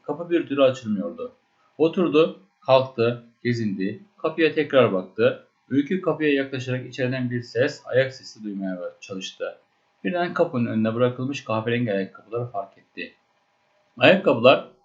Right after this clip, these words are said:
yatak odasının önüne ancak uyanması için bırakılırdı. Bu metinde boş bırakılan yere metnin anlam bütünlüğünü sağlamak için hangisi getirilebilir? Ama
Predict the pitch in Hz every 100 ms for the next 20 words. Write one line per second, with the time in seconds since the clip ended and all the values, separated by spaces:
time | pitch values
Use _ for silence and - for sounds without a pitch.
0 | - 131 147 104 101 107 113 107 117 139
1 | - _ _ - 127 101 95 - 117 110
2 | 98 - - 135 139 _ _ - 107 104
3 | 101 95 - - - _ _ _ _ _
4 | _ _ _ _ _ _ _ 202 226 190
5 | 165 170 170 180 180 139 127 123 123 135
6 | 156 143 139 160 135 143 139 110 101 107
7 | 107 107 120 123 101 - - 147 131 101
8 | - 131 113 113 98 - 120 - _ _
9 | _ _ _ _ _ _ _ _ _ _
10 | _ _ 165 170 170 185